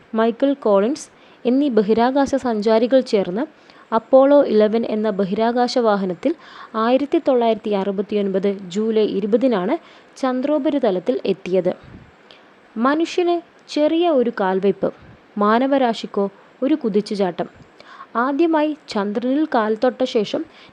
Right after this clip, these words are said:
നീൽ ആംസ്ട്രോങ് പറഞ്ഞ വാക്കുകളാണിവ.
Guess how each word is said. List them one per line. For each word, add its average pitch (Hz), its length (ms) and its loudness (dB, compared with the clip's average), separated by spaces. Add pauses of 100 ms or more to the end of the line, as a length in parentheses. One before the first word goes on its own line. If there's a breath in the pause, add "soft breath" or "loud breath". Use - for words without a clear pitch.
(120)
നീൽ 311 160 4 (140)
ആംസ്ട്രോങ് 214 480 -4
പറഞ്ഞ 196 300 -2 (240)
വാക്കുകളാണിവ. 202 680 2